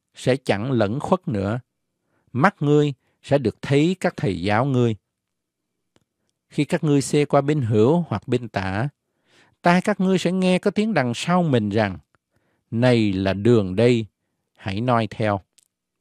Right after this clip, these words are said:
Các ngươi sẽ lấy bạc bọc tượng chạm, lấy vàng thép tượng đúc của mình làm ô uế,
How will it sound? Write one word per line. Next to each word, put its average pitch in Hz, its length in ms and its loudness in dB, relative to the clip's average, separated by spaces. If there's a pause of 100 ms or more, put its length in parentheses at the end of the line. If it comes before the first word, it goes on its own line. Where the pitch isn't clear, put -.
(840)
Các 170 180 -2
ngươi 147 280 2
sẽ 117 220 -4
lấy 151 240 -2
bạc 113 380 0 (100)
bọc 104 440 -4
tượng 98 280 -6
chạm, 92 460 -4 (320)
lấy 165 220 0
vàng 117 400 0
thép - 200 -2 (100)
tượng 113 280 -2
đúc 214 160 0
của 139 140 0
mình 131 220 0
làm 104 300 -2
ô 139 320 0
uế, 139 280 0